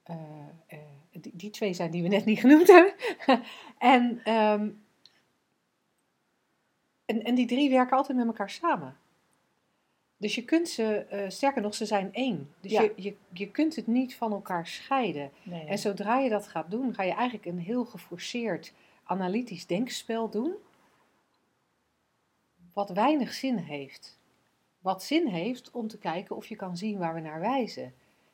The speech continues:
Speaker 1: Hé, die drie principes creëren een menselijke ervaring. Ervaring.
Speaker 2: Een hele wereld in een ervaring.
Speaker 1: Ze creëren niet een, een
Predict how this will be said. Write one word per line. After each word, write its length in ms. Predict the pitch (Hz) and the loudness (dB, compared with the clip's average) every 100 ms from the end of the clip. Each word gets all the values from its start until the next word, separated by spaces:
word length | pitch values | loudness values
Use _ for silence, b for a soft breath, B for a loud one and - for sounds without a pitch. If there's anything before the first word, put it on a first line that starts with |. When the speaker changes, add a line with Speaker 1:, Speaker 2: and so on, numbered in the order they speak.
| _ | _
Speaker 1:
Hé, 200 | 240 233 | -4 -4
die 160 | 170 | -4
drie 280 | 175 185 247 | -6 -4 -4
principes 680 | 247 175 156 - 277 208 208 | -4 -10 -8 -8 -8 -10 -14
creëren 800 | - 180 180 185 277 302 202 170 | -14 -12 -8 -2 0 0 0 -4
een 100 | 202 | -6
menselijke 500 | 202 196 - 175 - | -6 -8 -8 -10 -10
ervaring. 680 | 156 - 220 247 151 123 123 _ _ _ _ _ _ _ _ _ _ _ _ _ _ _ | -14 -4 0 0 -4 -12 -16 _ _ _ _ _ _ _ _ _ _ _ _ _ _ _
Ervaring. 760 | - 180 - 285 269 147 123 - _ _ _ | -8 -4 0 2 2 -4 -12 -16 _ _ _
Speaker 2:
Een 300 | 196 208 170 | -2 0 -2
hele 600 | 127 185 339 359 285 262 | -4 -2 -2 2 2 2
wereld 720 | 277 294 262 240 233 - - _ _ _ _ _ _ _ _ _ _ _ _ | -2 -2 0 -2 -4 -14 -20 _ _ _ _ _ _ _ _ _ _ _ _
in 200 | 254 247 | -2 0
een 140 | 214 208 | -2 0
ervaring. 600 | 214 208 254 233 160 147 156 _ _ | 0 0 0 0 -4 -12 -18 _ _
Speaker 1:
Ze 280 | - - 220 | -12 -10 -10
creëren 680 | - 214 233 254 254 226 | -8 -8 -4 -2 0 0
niet 260 | 214 220 214 | -2 -4 -4
een, 340 | 202 185 175 175 | -8 -6 -8 -8
een 340 | 175 165 160 | -12 -12 -16